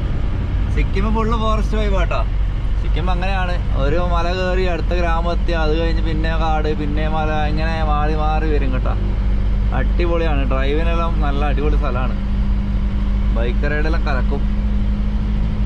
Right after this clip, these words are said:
അങ്ങനെ നമ്മൾ സിക്കിമിലെ ഒരു പെട്രോൾ പമ്പിലില്ല കേട്ടോ. സിക്കിം നമ്മൾ തഷഡിങ് എന്ന് പറഞ്ഞൊരു സ്ഥലത്തേ ഉള്ളു.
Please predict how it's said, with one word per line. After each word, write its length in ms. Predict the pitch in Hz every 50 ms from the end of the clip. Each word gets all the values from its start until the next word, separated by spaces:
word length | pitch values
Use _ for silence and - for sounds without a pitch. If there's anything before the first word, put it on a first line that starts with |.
| - - - - - - - - - - - - - - - - - - - - - - - - - - - - - - - - - - - - - - - - - - - - - - - - - - - - - - - - - - - - - - - - - - - - - - - - - -
അങ്ങനെ 240 | - 135 135 139 143 143 143 139
നമ്മൾ 220 | 131 131 135 139 147 135
സിക്കിമിലെ 560 | - 131 - - - - 160 160 165 170 170 170 170 165
ഒരു 80 | 160 156
പെട്രോൾ 240 | 156 143 - 147 143 143
പമ്പിലില്ല 360 | 147 147 143 143 131 123 120
കേട്ടോ. 160 | 113 123 139 143 - - - -
സിക്കിം 360 | 123 113 - - - 127 127 131 131 131 131 131 131 127 131 131 127 - - - - - - - - - - - - - - - - - -
നമ്മൾ 220 | 120 123 127 127 127 131 127 - -
തഷഡിങ് 360 | 131 127 - - 147 156 165
എന്ന് 100 | 165 165
പറഞ്ഞൊരു 220 | 170 160 156 147 131
സ്ഥലത്തേ 260 | 139 127 113 107 113 107 104
ഉള്ളു. 120 | 110 -